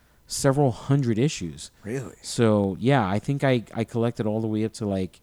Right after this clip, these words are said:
Speaker 1: issue maybe seventy-six, seventy-seven.
Speaker 2: Re-,
Speaker 1: But it,
Speaker 2: okay.
Speaker 1: it, well, it went well into the hundreds.
Speaker 2: Yeah,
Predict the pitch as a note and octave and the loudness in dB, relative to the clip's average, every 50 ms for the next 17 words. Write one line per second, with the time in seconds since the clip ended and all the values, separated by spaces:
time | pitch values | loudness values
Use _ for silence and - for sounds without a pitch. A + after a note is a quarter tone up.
0 | _ - G2+ - - - G#2+ G#2 G#2 G2+ G2+ G2 G2 G2 F#2+ - _ _ _ _ | _ -16 -14 -12 -10 -6 -4 -2 0 0 0 0 -2 -4 -6 -8 _ _ _ _
1 | _ _ _ _ _ _ _ _ - A2+ A2+ A2 G#2+ G#2 G#2 G#2 G#2 G#2 G#2 G#2 | _ _ _ _ _ _ _ _ -8 -6 -4 -2 -2 -2 -2 -2 -2 -2 -2 -2
2 | G#2 G#2 G#2 - - - G#2+ G#2 A2 A2+ A2+ G#2+ - - B2+ B2+ - - - - | -2 -2 -4 -4 -4 -6 -6 -4 -4 -4 -4 -4 -6 -4 -6 -6 -6 -6 -6 -2
3 | A#2 A2+ A2+ A#2 A2+ A2+ - - - A2 A2+ B2+ D#3 F#3 F#3 - G#2+ G#2+ A#2 C3+ | 0 2 2 2 0 0 0 0 0 0 2 2 2 0 0 -4 -6 -6 -4 -2
4 | F3+ A3 G#3 - - - C3+ A#2+ B2 - G3+ A3+ - - C3 A#2+ A2+ A2 A#2 A#2+ | -2 -2 -2 -4 -2 2 4 4 4 2 -2 -4 -2 0 0 2 2 2 2 4
5 | C3 C#3 C#3 - - B2 A#2 A2 G2 A2 B2 D#3 - - _ - G#2+ G2+ G#2 A2 | 4 4 2 2 2 2 2 4 6 6 6 4 4 0 _ -10 -4 2 4 6
6 | A2+ A#2+ B2 A#2+ A2+ A2 G#2+ - G#2 F#2 F2+ E2+ A#2 A2+ G2+ D#2 - C#3 A#2+ | 6 8 6 6 4 2 0 -2 -2 -4 -2 -2 -2 -2 -2 -2 -2 -2 0